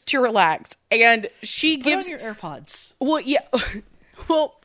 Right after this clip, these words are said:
Speaker 1: he tells her to relax, and she responds with what is probably my favorite quote in the entire movie because it is applicable to my life. Because she says, "I can't relax. The tension is the only thing holding me together."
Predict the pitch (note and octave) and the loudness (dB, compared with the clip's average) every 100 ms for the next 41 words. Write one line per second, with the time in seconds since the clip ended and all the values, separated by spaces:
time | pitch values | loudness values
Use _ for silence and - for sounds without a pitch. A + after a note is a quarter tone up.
0 | _ - - - E4+ G4+ G4+ G4+ E4+ D4+ | _ -20 -16 -6 -2 -2 0 -2 -2 -4
1 | C4+ A3+ D3 - B3 A#3+ D4+ D4+ D#4 - | 2 2 0 -4 -8 -6 -4 -4 -6 -2
2 | D4 C#4+ B3+ A3+ A#3+ A#3 - C4 D4+ D#4+ | -2 -2 -6 -8 -8 -8 0 0 0 -4
3 | E4 C4 A3+ C#4 C4+ C4+ - B3+ A#3+ A#3 | -2 -2 -2 -4 -6 -8 -2 0 0 -2
4 | A3+ A3+ A3 G#3+ G#3 A3 A#3+ G#3+ G#3 G3 | -6 0 2 0 -4 -8 -8 -6 -6 -4
5 | F#3 F#3 F#3+ F#3 G#3+ G3 G3 G3 F#3 E3+ | -6 2 2 2 -6 -10 -10 -8 -4 -2
6 | E3+ F#3+ - - - - - A#3+ D4 - | 0 -2 -4 -16 -18 -14 -6 0 2 2
7 | C#4+ B3+ C#4+ B3+ B3+ B3 F#4 F4 C4 G3 | -2 2 2 4 2 4 4 4 4 6
8 | G3+ - - A3+ D#4+ E4+ D4 C4 B3+ - | 6 4 -4 2 2 4 -2 -2 0 4
9 | E4+ E4 D#4 D#4 C#4 C#4 B3+ B3 A3+ F#3+ | 4 4 0 2 2 0 -2 0 4 4
10 | D#3 | 2